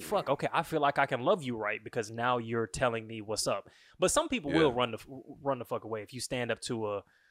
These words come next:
Speaker 1: to a professor, to a police officer, to an employer, and just go, "Yo, we're not doing this."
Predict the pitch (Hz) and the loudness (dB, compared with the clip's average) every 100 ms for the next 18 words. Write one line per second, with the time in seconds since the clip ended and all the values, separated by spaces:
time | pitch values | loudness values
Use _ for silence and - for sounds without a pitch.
0 | _ - 131 113 117 - 131 - 127 117 | _ -4 -2 -2 -4 0 0 0 -2 -2
1 | - 127 117 110 - 117 123 113 123 110 | -4 -4 -2 -4 -4 -2 0 0 2 2
2 | 104 107 113 - - 110 107 101 - 135 | 0 -10 -10 -8 -8 -6 -6 -8 -4 2
3 | 117 113 107 107 101 101 117 107 110 98 | 2 2 -2 -4 -6 -6 -6 -2 -2 -2
4 | 110 117 104 113 110 101 98 - | -2 -4 -2 -2 -2 -4 -8 -10